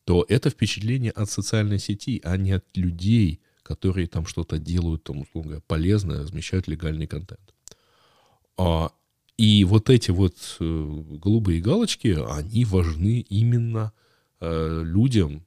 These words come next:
и, э, именно сети, поскольку они гарантируют, что, э, во-первых, они дают чёткую, так сказать, э,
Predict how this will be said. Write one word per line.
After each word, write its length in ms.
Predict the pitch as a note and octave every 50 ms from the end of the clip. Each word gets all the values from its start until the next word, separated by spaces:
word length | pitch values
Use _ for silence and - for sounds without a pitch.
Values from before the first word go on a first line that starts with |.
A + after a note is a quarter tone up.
| _ -
и, 280 | F#2 F2 E2+ E2 D#2+
э, 320 | C2+ - D2 D2 C2+ C2+ -
именно 440 | - F#2 G2 A2 G2+ G2 F#2 D#2+ D#2 E2 -
сети, 600 | - - - - F2 D#2 - - D3+ F#3+ G3+ _ _ _ _ _ _ _ _ _ _ _ _ _ _ _ _ _
поскольку 720 | - D#2+ - - - B2 C3 C3+ - - G#2+ G2 F2+ - D2+
они 260 | D#2+ D#2+ E2+ G#2+ C3
гарантируют, 800 | B2+ G#2 G2 F#2 E2+ E2 D#2 - - A#2 C3+ C3 A#2+ G2 D#2 -
что, 500 | - - - - E2+ E2 D#2+ D2+ C#2+ - _ _ _ _ _ _ _ _ _ _ -
э, 220 | - D#2+ D#2 D#2 D2+
во-первых, 480 | D#2 F2+ F2 - A2 G2 F2+ - -
они 160 | F2+ E2+ F2 D#2+
дают 280 | D#2 E2+ E2 E2+ D#2+
чёткую, 500 | - - G#2+ F#2 - - - E2 D#2 C#2+
так 120 | - E2 D2+
сказать, 480 | - - D#2 D#2 D#2+ - - - - -
э, 340 | D2+ D#2 D2 D2+ B1+ C#2